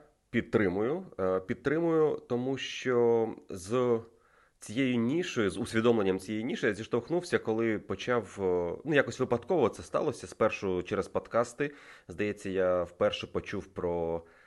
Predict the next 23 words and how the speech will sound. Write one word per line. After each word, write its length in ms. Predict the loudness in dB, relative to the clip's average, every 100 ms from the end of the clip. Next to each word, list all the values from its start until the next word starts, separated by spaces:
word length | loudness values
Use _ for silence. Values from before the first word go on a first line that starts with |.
| _ _ -10
ем, 500 | -6 -4 -4 -6 -8 -10
Сета 360 | 2 4 4 0
Годіна 680 | 0 0 0 -2 -2 -4 -8
через, 480 | -8 -4 -4 -4 -4
е, 140 | -2
подкаст 400 | -2 -2 -2 -2
Тіма 180 | -4 -6
Ферріса. 580 | -2 0 0 -2 0 -2 -4 -20 -20 _ _
І 400 | 0 2 2 2
мені 260 | 4 6 4
дуже 280 | 4 2 2
сподобалися 520 | 2 2 4 2 0
ідеї, 320 | 0 0 -2
які 200 | -2 -6
просуває 560 | -8 -8 -2 2 2 2
цей, 480 | -2 -6 -6 -8 -10
е, 260 | -6 -6 -8 _
надзвичайно 640 | -2 -2 0 -2 2 2 0
відомий 360 | 0 0 0
і 40 | -4
успішний 400 | -6 -10 -6 -6
маркетолог. 640 | -6 -4 0 0 0 -4 -20 -20 -20 -20 _ _ _
І 440 | -2 0 2 2